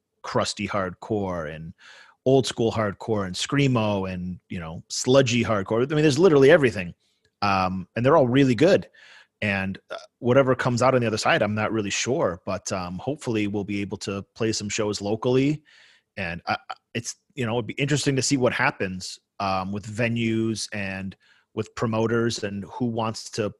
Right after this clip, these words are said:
book a show and who wants to risk it. Um, I mean, you, you've always kind of had that in the hardcore scene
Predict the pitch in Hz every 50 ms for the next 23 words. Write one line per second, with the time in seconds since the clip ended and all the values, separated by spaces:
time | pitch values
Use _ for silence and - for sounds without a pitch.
0 | _ _ _ _ - 104 98 127 123 - 131 - - - 117 113 131 131 117 107
1 | 101 123 120 123 120 117 - - 95 87 101 113 - - - - 131 127 - -
2 | - _ _ - - - - _ _ _ _ _ - - 98 90 90 87 87 92
3 | - 135 135 139 139 139 139 139 - 156 151 190 175 151 147 - - 147 127 123
4 | 104 - 127 123 123 123 110 127 117 113 92 - _ _ _ _ _ _ _ _
5 | _ - 147 139 127 120 113 - 123 123 117 - - 120 117 - - - 123 123
6 | 127 135 143 147 143